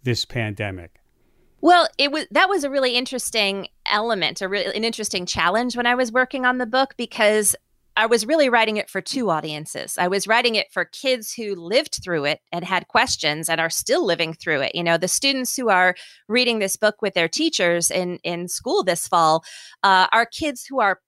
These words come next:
Speaker 2: pointing to the scene, uh, you know, in that, that spread where I read about, um, how hospitals were overwhelmed and, uh, stores and gyms and theaters shut down. People had to work and learn from home.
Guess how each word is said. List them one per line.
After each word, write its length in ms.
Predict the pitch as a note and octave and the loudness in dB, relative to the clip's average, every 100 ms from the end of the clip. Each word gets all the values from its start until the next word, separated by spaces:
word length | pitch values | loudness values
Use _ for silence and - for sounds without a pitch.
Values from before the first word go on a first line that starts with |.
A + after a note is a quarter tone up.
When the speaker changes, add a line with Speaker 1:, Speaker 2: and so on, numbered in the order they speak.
| _ | _
Speaker 2:
pointing 600 | E4 F#4 - A3+ F#3+ F#3+ - - | -8 -6 -6 -6 -6 -10 -12 -12
to 100 | G3 | -10
the 100 | G3 | -8
scene, 600 | - C#4+ C#4 G#3 F3+ - | -8 -6 -4 -4 -6 -6
uh, 120 | F#3+ - | -6 -4
you 80 | G3+ | -2
know, 100 | F#3 | 0
in 120 | F#3+ | 0
that, 180 | F#3 - | 0 0
that 180 | G3+ - | -2 -2
spread 400 | - A#3 A3+ G#3 | -4 0 2 2
where 100 | G3 | 2
I 120 | F#3 | 2
read 200 | F#3 G3 | 4 2
about, 480 | G3 F#3 F3 F3 - | 2 2 4 2 0
um, 340 | F3 E3 E3+ F3 _ _ _ | 0 -2 -4 -14 _ _ _
how 300 | - G3+ E3 | -2 2 2
hospitals 560 | F#3+ A3 - A3 A3 G3+ | 2 0 0 -4 -4 -4
were 200 | G3+ G#3 | -4 -2
overwhelmed 760 | F#3+ F#3+ F#3 F#3+ G3 G3+ F#3+ | -4 -2 0 0 -2 -6 -8
and, 180 | E3+ D#3+ _ _ _ | -8 -10 _ _ _
uh, 160 | E3 C#3+ | -2 -2
stores 500 | - C4+ B3 A#3 F3+ | -2 2 4 4 0
and 100 | E3 | -4
gyms 300 | G#3+ A3 G#3 | -2 -2 -4
and 160 | F3 F#3+ | -6 -2
theaters 300 | A3 G#3+ - | 0 0 0
shut 200 | A3 G3+ | 0 2
down. 280 | G3+ F#3+ | 2 0
People 300 | - - A3+ | -4 -6 -4
had 200 | A3 G#3+ | -2 -2
to 80 | G3+ | -2
work 300 | F3+ G3+ A3 | 0 0 0
and 160 | G3+ F#3 | -4 0
learn 220 | F#3 G3+ | 0 0
from 200 | - F#3 | -4 -4
home. 340 | - G#3 G#3+ | 2 4 4